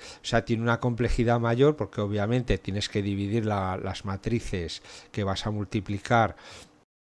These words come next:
en, en líneas y columnas, hacer los cálculos y luego sumarizarlos, o sea, agregarlos,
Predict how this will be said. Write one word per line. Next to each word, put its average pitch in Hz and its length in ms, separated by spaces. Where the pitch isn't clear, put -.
en, 107 500
en 98 580
líneas 117 380
y - 60
columnas, 127 720
hacer 107 280
los 110 180
cálculos 131 800
y 113 60
luego 110 300
sumarizarlos, 123 880
o 107 80
sea, 104 220
agregarlos, 117 720